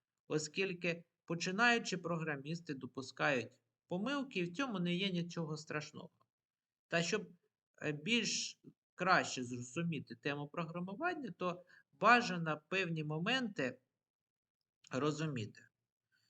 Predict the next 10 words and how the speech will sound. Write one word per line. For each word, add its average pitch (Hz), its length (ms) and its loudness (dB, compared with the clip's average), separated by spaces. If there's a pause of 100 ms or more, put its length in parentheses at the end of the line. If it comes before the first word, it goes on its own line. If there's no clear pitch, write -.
(200)
Ми 254 180 2
з 185 60 0
вами 208 340 6
маємо 175 380 4
розуміти, 208 600 -2
що 190 480 0
на 175 120 0
початку 175 800 -2 (1200)
створення 180 640 2
програми 220 720 0